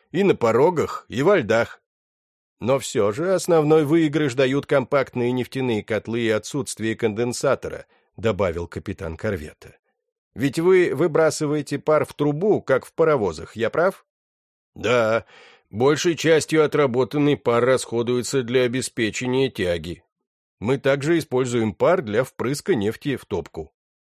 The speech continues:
"Именно поэтому они не очень подходят для солёной воды", резюмировал Кишинский. "На наших корветах, очевидно, будут ставить тяжёлые конденсаторы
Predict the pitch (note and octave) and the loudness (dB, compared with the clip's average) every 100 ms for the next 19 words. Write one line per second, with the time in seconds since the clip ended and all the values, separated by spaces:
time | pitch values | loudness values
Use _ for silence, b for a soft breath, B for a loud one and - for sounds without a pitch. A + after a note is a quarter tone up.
0 | _ _ _ _ - C3+ F3 F#3 F3+ E3+ | _ _ _ _ -4 0 2 4 2 2
1 | D#3+ D#3+ F3 F3 D#3 D#3 D3 E3 D#3+ E3+ | 4 4 2 0 2 2 2 2 2 2
2 | E3+ - A#2+ C3+ B2 C3 A2 G2+ F#2 G2+ | 0 -4 -2 -2 0 -2 -2 -2 -4 -4
3 | - B2 B2 A#2 G#2+ G#2+ G2 G#2 - _ | -2 0 0 2 0 0 -2 -4 -8 _
4 | - G2+ G#2 F2+ G2 F2 E2 F2 - E2+ | -8 -6 -4 -4 -4 -4 -6 -10 -12 -12
5 | - - - - - _ _ _ _ _ | -12 -12 -16 -16 -20 _ _ _ _ _
6 | _ _ A2 B2+ D3 F#3 F#3 F3+ D#3 - | _ _ -2 2 4 4 2 2 -2 0
7 | E3 F3+ F3+ - G2 C#3 C3+ D#3+ D#3 A#2+ | 2 2 0 0 -4 -4 -4 -6 -6 -2
8 | G#2 G2+ F2+ C3+ D#3 D3 - D3+ C3+ B2+ | 0 0 0 -2 -4 -6 0 2 2 -2
9 | - C#3+ D3+ B2 A2 G#2+ A#2 A2 A#2 - | -4 0 2 2 0 -2 -2 0 -2 2
10 | D3+ - G2+ F#2 E2+ | 2 2 -2 -2 -6